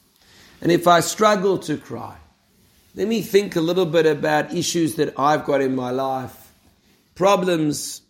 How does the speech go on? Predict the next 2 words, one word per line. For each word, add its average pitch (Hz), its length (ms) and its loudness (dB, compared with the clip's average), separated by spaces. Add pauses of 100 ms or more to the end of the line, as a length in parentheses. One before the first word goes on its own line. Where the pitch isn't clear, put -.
(500)
suffering, 185 840 0 (580)
difficulties. 196 1160 -4